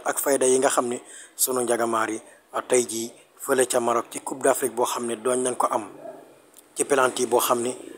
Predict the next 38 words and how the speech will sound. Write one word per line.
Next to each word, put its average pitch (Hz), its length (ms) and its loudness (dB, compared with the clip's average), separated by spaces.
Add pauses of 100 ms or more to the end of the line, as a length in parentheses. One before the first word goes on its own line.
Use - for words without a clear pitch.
(140)
waar 127 300 6
bi 123 120 4
daanaka 127 400 2
doon 135 200 6
na 135 80 4
ko 151 120 2
bëgg 143 180 6
a 139 40 6
diingat, 131 320 2 (380)
waaye 120 360 6 (280)
la 123 120 4
mu 135 140 4
mujj 131 220 2
mooy 127 280 4
dil 135 160 2
si 127 260 2 (300)
xool, 123 320 4 (360)
ah, 127 80 0
bii 131 340 -2
ba, 131 180 4 (240)
wala 143 180 8
boo 139 260 6
xool 151 240 8
la 143 100 6
nga 151 80 6
xam 151 200 4
ne 143 60 4
mooy 139 200 4
coup 156 160 2
franc 143 220 4
bi 139 60 2
nga 143 100 4
xam 156 140 2
ne 147 60 4
moom 143 200 6
lañ 135 80 2
tiré 131 220 4
penalty, 127 440 -2